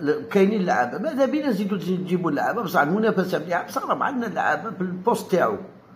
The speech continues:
حنا نحتاجو في الدفاع. أنا لا بيت هضروا، بيت الضغط، وبين نديروا شنو ونديروا منا، كاين إلياس بن قارة، هذاك واه. هذاك واه. كاين شرقي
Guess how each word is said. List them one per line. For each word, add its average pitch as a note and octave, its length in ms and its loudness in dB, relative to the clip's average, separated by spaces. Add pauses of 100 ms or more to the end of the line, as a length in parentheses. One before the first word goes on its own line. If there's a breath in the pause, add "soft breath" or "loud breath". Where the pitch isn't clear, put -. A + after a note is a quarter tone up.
(480 loud breath)
حنا B3 280 2
نحتاجو G3+ 520 0
في - 100 -4
الدفاع. D#3 560 -4 (1200 loud breath)
أنا E3 120 2
لا G3+ 100 4
بيت F#3 220 2
هضروا، D#3 320 2
بيت C#3+ 220 -4
الضغط، C3+ 360 -4
وبين C3+ 260 2
نديروا C3+ 240 0
شنو D3 420 0
ونديروا C3 280 0
منا، G3+ 240 -2
كاين - 280 0
إلياس C#3+ 400 0
بن A#2+ 200 -2
قارة، D#3+ 480 4 (1000)
هذاك G#2 240 -2
واه. F2+ 240 -2 (1800)
هذاك C3 360 0
واه. F#2 340 2 (680 loud breath)
كاين D#3 200 2
شرقي C3 420 2